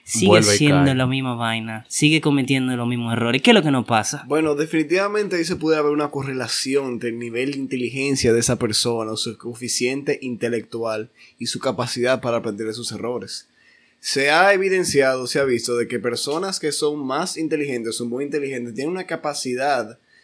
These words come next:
Speaker 3: de pensamiento abstracto que le permiten incluso poderse verse en situaciones teóricas o hipotéticas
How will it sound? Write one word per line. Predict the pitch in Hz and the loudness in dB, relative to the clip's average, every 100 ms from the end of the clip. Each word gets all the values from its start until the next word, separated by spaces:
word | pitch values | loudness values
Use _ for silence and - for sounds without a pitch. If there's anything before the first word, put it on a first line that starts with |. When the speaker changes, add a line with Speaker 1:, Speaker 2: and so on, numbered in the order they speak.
| _ _ - | _ _ -14
Speaker 3:
de | 110 123 123 | -6 -4 -4
pensamiento | 127 127 127 120 131 143 160 - | -6 -6 -6 -4 -6 -2 0 2
abstracto | 131 - 135 135 127 135 | 0 -2 0 2 2 -4
que | 123 | -2
le | 143 147 | 0 0
permiten | 151 147 175 208 202 | 0 2 0 2 0
incluso | 180 156 147 156 175 160 123 110 - | 0 -2 0 2 2 -2 -4 -4 -6
poderse | 127 120 127 139 - 143 | -2 2 2 2 2 2
verse | 135 139 143 160 - | 4 0 0 -2 -2
en | 135 | -4
situaciones | 131 135 135 123 - 139 143 120 - | -2 -4 -2 -2 2 2 2 0 -4
teóricas | 143 131 143 123 92 107 - | 0 4 6 4 2 -4 -4
o | - | 0
hipotéticas | 151 165 160 139 110 107 120 - | 0 2 4 4 4 -2 -4 -8